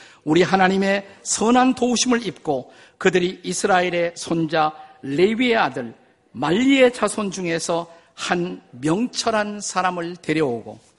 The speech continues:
오늘 본문에 반복되는 중요한 단어가 명철한 사람이에요. 명철한 사람을 보내요.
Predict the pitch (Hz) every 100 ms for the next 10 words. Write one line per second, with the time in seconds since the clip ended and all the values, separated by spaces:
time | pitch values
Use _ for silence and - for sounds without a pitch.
0 | _ - 143 147 151 185 156 147 151 -
1 | _ _ - 160 185 202 - 165 151 -
2 | 170 196 196 196 196 - _ 165 160 147
3 | 147 135 131 139 156 - 143 127 123 107
4 | 85 - _ _ _ _ _ _ _ _
5 | - 156 220 - 247 226 233 220 220 208
6 | - 196 180 180